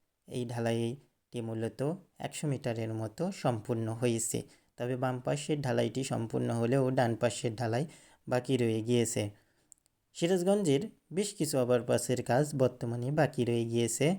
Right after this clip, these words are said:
কড্ডা ও পাঁচলিয়া আন্ডারপাস এবং ওভারপাসের কাজ শেষ হলেও একে একে বাকি রয়ে গিয়েছে বেশ কিছু ওভারপাস। এই ওভারপাসগুলোর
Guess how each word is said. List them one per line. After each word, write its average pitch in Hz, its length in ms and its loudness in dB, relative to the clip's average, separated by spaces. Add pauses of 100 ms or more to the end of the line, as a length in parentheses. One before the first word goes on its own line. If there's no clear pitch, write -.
(680)
কড্ডা 156 340 4 (640)
ও - 100 -8 (120)
পাঁচলিয়া 151 500 2 (600)
আন্ডারপাস 139 640 0
এবং 127 200 -2 (180)
ওভারপাসের 123 600 4 (100)
কাজ 120 120 2 (120)
শেষ 131 180 2 (100)
হলেও 131 260 6 (340)
একে 143 240 -2
একে 139 200 0 (120)
বাকি 139 280 0
রয়ে 135 260 4
গিয়েছে 131 420 2 (380)
বেশ - 160 -6 (120)
কিছু 147 180 0 (100)
ওভারপাস। 120 440 2 (140)
এই 127 140 2
ওভারপাসগুলোর 123 840 4